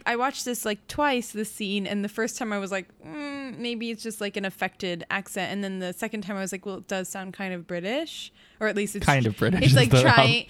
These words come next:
Speaker 1: but it's, like, trying to be British. Like, maybe that was the intent. And then I was like, "Well, that would make so much sense because on The West Wing, you only can seek counsel from a British man."
Speaker 2: <laughs>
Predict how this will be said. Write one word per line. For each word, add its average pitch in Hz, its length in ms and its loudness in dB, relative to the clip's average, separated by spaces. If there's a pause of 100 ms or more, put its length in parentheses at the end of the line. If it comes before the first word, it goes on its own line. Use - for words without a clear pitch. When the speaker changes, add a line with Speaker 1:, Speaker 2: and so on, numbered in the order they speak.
(160)
Speaker 1:
but 269 80 2
it's, 277 100 0
like, 240 140 -2
trying 220 400 2
to 214 80 -6
be 208 120 -2
British. 190 400 -4
Like, 220 140 -8
maybe 202 220 -2
that 190 100 -4
was 196 140 -6
the 196 100 -4
intent. 196 500 -6
And 220 140 -4
then 208 100 -6
I 202 100 -4
was 202 160 -6
like, 202 140 -4
"Well, 208 80 -4
that 196 120 -2
would 185 260 -8
make 196 220 -6
so - 240 -2
much 190 240 -4
sense 269 400 -2
because 202 500 -6
on - 160 -6
The 185 60 -6
West 220 320 -4
Wing, 202 180 -4
you 202 220 -6
only 226 400 -4
can 214 180 -6
seek 202 240 -8
counsel 214 500 -4
from 190 200 -6
a 180 80 -4
British 180 360 -4
man." 254 400 -6
Speaker 2:
<laughs> 127 140 -4